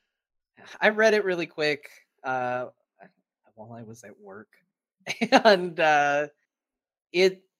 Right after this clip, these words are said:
it's basically about him deciding he needs to, to gain power in the Nexus, and he's going to do so by any means. And he opens up the path to the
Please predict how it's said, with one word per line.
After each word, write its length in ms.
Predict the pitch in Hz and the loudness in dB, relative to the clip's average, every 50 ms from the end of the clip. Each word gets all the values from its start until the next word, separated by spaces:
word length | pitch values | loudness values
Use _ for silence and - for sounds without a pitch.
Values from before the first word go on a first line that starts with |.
| _ _ _ | _ _ _
it's 340 | 185 - _ 226 208 196 196 | -20 -12 _ 0 0 0 2
basically 560 | 196 240 247 262 - - 254 220 247 240 226 | 2 2 2 2 0 -2 -4 -2 0 2 2
about 340 | 220 185 202 190 196 196 185 | 2 4 4 6 6 6 4
him 300 | 185 202 190 190 190 190 | 4 2 0 0 0 -2
deciding 680 | 180 180 180 - 170 165 170 175 175 170 165 165 165 | -2 -4 0 2 4 4 4 4 2 -2 -4 -4 -8
he 220 | 156 170 170 170 | -8 -8 -8 -6
needs 480 | 170 165 165 160 160 156 156 156 - - | -6 -6 -6 -6 -8 -8 -10 -12 -16 -14
to, 360 | - - 165 156 151 151 151 147 | -8 -4 -2 0 2 0 0 -2
to 140 | 143 - 147 | -6 -8 -10
gain 420 | 147 147 143 147 156 156 151 143 | -6 -4 -4 -4 -4 -4 -8 -10
power 520 | 139 - 139 143 147 143 147 143 143 143 139 | -8 -6 -4 -2 -2 -2 -2 -2 -2 -2 -2
in 220 | 131 139 135 131 | -4 -4 -6 -8
the 60 | 135 | -8
Nexus, 680 | 127 127 139 151 151 - - 160 151 147 139 139 - - | -6 -4 -4 -4 -6 -6 -8 -6 -6 -6 -6 -8 -10 -14
and 280 | - 123 131 127 127 | -14 -14 -14 -14 -14
he's 300 | 120 127 135 127 131 131 | -16 -16 -14 -12 -12 -12
going 280 | 131 - 135 135 135 127 | -10 -10 -8 -8 -8 -10
to 60 | 123 | -12
do 240 | 123 127 135 135 131 | -14 -12 -12 -10 -10
so 240 | 131 - 139 127 123 | -10 -8 -8 -8 -8
by 200 | 123 123 120 120 | -8 -8 -8 -8
any 180 | 120 123 127 131 | -8 -10 -12 -10
means. 540 | 135 165 185 190 190 185 180 180 175 - - _ _ _ _ _ | -6 -2 0 0 0 0 -2 -6 -8 -12 -18 _ _ _ _ _
And 280 | 135 131 135 135 131 135 | -6 -4 -4 -4 -6 -8
he 300 | 131 135 135 135 139 - - | -12 -14 -12 -12 -12 -10 -8
opens 420 | 139 139 139 - 143 135 131 123 | -6 -6 -6 -6 -8 -10 -8 -6
up 220 | 135 127 123 123 _ _ | -6 -4 -4 -6 _ _
the 80 | - 117 | -18 -18
path 320 | - - 120 113 120 123 - _ - - | -16 -14 -12 -12 -12 -12 -14 _ -18 -16
to 340 | 131 123 120 117 117 117 113 _ _ 131 | -12 -12 -12 -12 -14 -16 -20 _ _ -14
the 140 | 135 135 | -12 -10